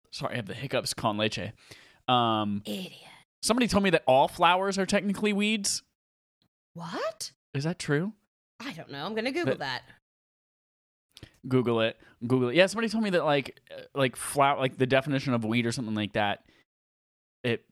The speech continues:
Speaker 1: includes all flowers, any kind of budding plant or something like that.
Speaker 2: That's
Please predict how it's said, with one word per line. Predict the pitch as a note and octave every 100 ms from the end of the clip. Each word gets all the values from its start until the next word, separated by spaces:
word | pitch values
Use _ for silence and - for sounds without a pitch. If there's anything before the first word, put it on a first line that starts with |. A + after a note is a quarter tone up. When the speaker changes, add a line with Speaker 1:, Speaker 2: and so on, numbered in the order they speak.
| - -
Speaker 1:
includes | - B2+ - B2 A2+
all | - A2 A2
flowers, | - A2 G2+ F#2
any | A2 A#2+
kind | A#2+ A#2
of | A2+
budding | - G#2 G2
plant | - G#2 G2+
or | G2
something | - G2
like | G2+ G2
that. | F2 F2+ - _ _ _ _ _ _ _
Speaker 2:
That's | G3 C#4 -